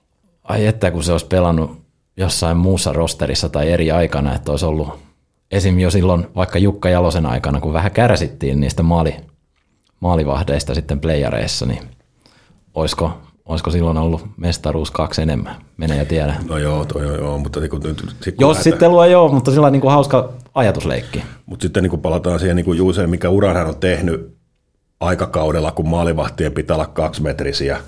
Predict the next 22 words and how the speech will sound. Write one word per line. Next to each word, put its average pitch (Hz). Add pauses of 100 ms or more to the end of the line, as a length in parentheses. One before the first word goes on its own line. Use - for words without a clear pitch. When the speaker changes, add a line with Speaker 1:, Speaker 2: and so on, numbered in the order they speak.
(400)
Speaker 2:
Hän 78
pienikokoisena 78
maalivahtina, 78 (260)
muistaakseni 71
oliko 69
neljännellä 69
kierroksella 69
varattiin. 67
Speaker 1:
Kyllä. 67 (500)
Speaker 2:
Kaikki 98
on, 82
joka 117
kerta 95
mihin 82
minä 80
on 78
mennyt, 85
niin 76
kaikki 85
on 76
epäily 58
häntä. -